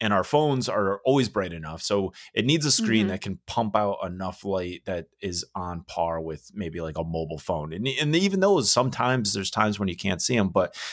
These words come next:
Speaker 1: the, the Switch screen is definitely, definitely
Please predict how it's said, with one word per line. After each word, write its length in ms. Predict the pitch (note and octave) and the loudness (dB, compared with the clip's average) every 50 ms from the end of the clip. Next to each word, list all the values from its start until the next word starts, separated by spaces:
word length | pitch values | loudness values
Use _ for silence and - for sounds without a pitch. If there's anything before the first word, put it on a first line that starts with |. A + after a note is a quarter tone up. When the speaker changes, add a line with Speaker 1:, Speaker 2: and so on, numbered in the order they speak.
| - _ - | -10 _ 2
Speaker 1:
the, 240 | G2 G2 F2+ E2 - - | 2 2 2 0 -2 -2
the 80 | F#2 | 0
Switch 240 | - - - G2+ F#2+ | 0 2 0 0 -2
screen 240 | - - G2 F#2 F2+ | 0 0 2 2 2
is 140 | E2+ D#2 - | 0 -2 -2
definitely, 520 | - - F2 E2+ - F#2 E2+ E2 D#2 C#2+ _ _ - | 0 0 0 0 2 -2 -2 -2 -2 -4 _ _ -2
definitely 600 | - F2 E2+ - - E2 E2 B1+ D2 D#2 D2+ - | 0 0 0 0 -2 -2 -2 -2 -2 -6 -6 -6